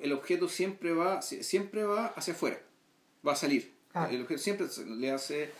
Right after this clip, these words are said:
Speaker 1: le hace el tren, le hace
Speaker 2: El
Speaker 1: esta yunta,
Speaker 2: tranvía.
Speaker 1: este, esta yunta de caballos, ¿cachai? Eh, le hace esta comitiva de, de coches, de guagua, le hace este desfile,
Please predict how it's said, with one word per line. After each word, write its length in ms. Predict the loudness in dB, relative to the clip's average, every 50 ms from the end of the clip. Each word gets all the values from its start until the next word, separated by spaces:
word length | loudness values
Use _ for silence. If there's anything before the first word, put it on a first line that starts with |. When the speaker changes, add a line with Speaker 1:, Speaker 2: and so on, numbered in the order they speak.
| -18 -20 -20 -20 -20 -14 -4
Speaker 1:
le 160 | 2 4 4
hace 320 | 4 4 2 0 -2 0 0
el 100 | -2 -2
tren, 380 | -2 2 6 6 6 6 6 4
le 100 | 2 0
hace 160 | 0 0 -2
Speaker 2:
El 120 | 0 2
Speaker 1:
esta 40 | 6
yunta, 200 | 6 6 8 8
Speaker 2:
tranvía. 320 | 10 10 10 10 10 8 6
Speaker 1:
este, 140 | 2 0 -4
esta 140 | -2 2
yunta 300 | 2 2 2 2 0 -4
de 40 | -2
caballos, 440 | 2 4 6 8 8 6 4 2 -2 -6
¿cachai? 240 | -8 -8 -6 -6 -6 -6 -8 -12 -16 -18 -20 -20 -8 0
Eh, 320 | 2 4 4 4 2 2 2
le 120 | 2 2
hace 140 | 2 2 0
esta 160 | -2 -2 -2
comitiva 440 | 0 2 2 2 4 4 2 4 4
de, 200 | 2 0 0 0
de 140 | -2 -4 -4
coches, 360 | 0 0 0 0 0 -2 -2
de 80 | 0 2
guagua, 280 | 4 4 4 4 4
le 80 | 2 0
hace 160 | -2 -4 -6
este 160 | -6 -2 0 2 2
desfile, 540 | 2 0 -2 -2 0 2 2 2 0 -2